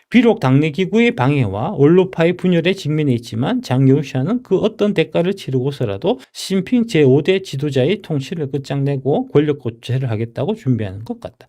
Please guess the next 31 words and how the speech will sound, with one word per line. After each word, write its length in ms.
더욱 280
명확히 420
말하자면 760
만일 300
당내 280
기구와 360
원로파가 580
내부 340
분열로 800
결단을 500
내릴 220
수 120
없다면 580
군대를 460
필요한 440
모든 300
수단을 360
취하여 380
강제로 520
현재 260
정부의 460
집정 380
방향을 420
바꿀 280
것이라는 440
것이다. 280
그러니까 300
시월 360
달에 320
사중전을 720
통해서 340